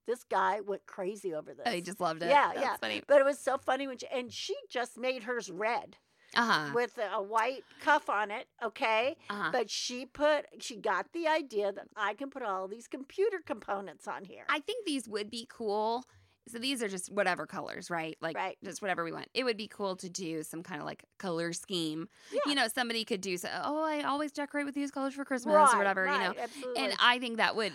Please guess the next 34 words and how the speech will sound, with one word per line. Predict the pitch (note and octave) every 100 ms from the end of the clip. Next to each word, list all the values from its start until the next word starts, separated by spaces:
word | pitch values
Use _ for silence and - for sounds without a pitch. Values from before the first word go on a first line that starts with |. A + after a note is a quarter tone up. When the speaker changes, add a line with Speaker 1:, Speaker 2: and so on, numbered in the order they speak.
| -
Speaker 2:
that | G3
would | A3+
Speaker 1:
Or | E4+ D#4+
Speaker 2:
be | E3
neat. | D3+
Speaker 1:
I | A3 D4+
would | G4
cut | - C4+
up | G#3+ -
the | G3
old | A3+ A#3 D#4
stockings. | - - - E3 A#2 - A#3+ - _ -
Speaker 2:
Mm-hmm. | B3 B3+
Speaker 1:
So | G3 C4 B3
if | B3+
you | D4+
had | D#4 C#4+
stockings | - G#3 F#3 A3
that | G#3 F#3+
you | G3+
sort | - G3 E3+
of | F3+
liked, | G3+ G#3 G#3 -
and | E3
now | F#3+ F3+
Speaker 2:
Yeah. | E3+
Speaker 1:
maybe | G3+ G3
you've | F3+
got | D3
more | E3+ F3+
family | - C#4+ C#4+ D4
members, | C#4 C#4+ C4 C4 B3+ -
or, | F#3+
Speaker 2:
Uh-huh. | D#3+